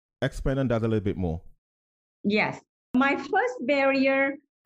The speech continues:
Speaker 2: that prevented me from coming to Christ is the fact that the gospel was not clearly presented. Okay, so for a long time, I really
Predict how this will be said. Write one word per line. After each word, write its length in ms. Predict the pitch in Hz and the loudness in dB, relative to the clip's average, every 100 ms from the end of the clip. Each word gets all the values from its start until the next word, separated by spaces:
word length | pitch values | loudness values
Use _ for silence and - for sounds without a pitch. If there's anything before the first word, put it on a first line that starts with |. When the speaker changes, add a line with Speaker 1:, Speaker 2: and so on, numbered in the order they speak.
| 208 | 0
Speaker 2:
that 240 | 226 220 | 0 0
prevented 320 | 294 254 254 | -2 2 2
me 80 | 247 | 2
from 100 | 247 | 0
coming 200 | - 233 | -2 -2
to 80 | 214 | -2
Christ 400 | 285 233 220 220 | 0 2 2 0
is 220 | 208 220 214 | 0 0 0
the 120 | 214 | -2
fact 240 | 240 226 214 | 0 -2 0
that 120 | 214 | 0
the 80 | 202 | 0
gospel 480 | 196 202 - 254 214 | 0 0 0 0 0
was 180 | 196 | 0
not 220 | 190 196 196 - | 2 0 0 -2
clearly 280 | 220 202 185 | -2 0 0
presented. 640 | 185 180 156 170 160 160 - _ _ _ 185 | 0 -2 0 -2 -4 -8 -10 _ _ _ -4
Okay, 300 | 190 208 202 | 0 0 0
so 120 | 220 | 0
for 100 | 214 | 0
a 60 | 214 | 0
long 300 | 220 262 349 | 2 2 0
time, 260 | 285 220 | 0 2
I 60 | 208 | 2
really 400 | 202 240 269 247 | 2 2 2 2